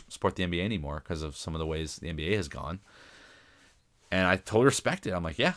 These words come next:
I, if I, you know, I, I'm a total N B A junkie, so I can't give it up, unfortunately, but I totally understand why you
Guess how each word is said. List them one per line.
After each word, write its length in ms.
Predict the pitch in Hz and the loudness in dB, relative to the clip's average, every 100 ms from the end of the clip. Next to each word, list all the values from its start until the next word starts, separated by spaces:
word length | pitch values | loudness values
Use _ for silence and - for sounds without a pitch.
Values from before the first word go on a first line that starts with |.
| - | -2
I, 120 | - | -4
if 120 | 90 87 | -2 0
I, 100 | 90 | 0
you 180 | - | 0
know, 220 | 92 117 - _ _ - | -4 -6 -8 _ _ 2
I, 100 | 98 101 92 | 4 4 2
I'm 180 | 98 | 2
a 60 | 95 | 2
total 280 | - 104 90 | 2 2 4
N 140 | 95 | 4
B 120 | 92 90 | 2 2
A 20 | |
junkie, 380 | 87 87 104 101 | 0 -2 0 -2
so 180 | - | 0
I 100 | 80 | -2
can't 260 | 78 95 73 | 0 -4 -2
give 120 | 85 | -2
it 60 | 82 | 0
up, 140 | 85 | -2
unfortunately, 500 | 82 - 92 - 98 | -2 -2 -2 0 -2
but 280 | 85 80 - _ - | 0 -4 -6 _ -12
I 40 | |
totally 260 | 82 95 92 | -6 -2 0
understand 340 | 87 90 87 | -2 -2 -2
why 120 | 85 | -2
you 320 | 82 82 85 | -2 -2 -4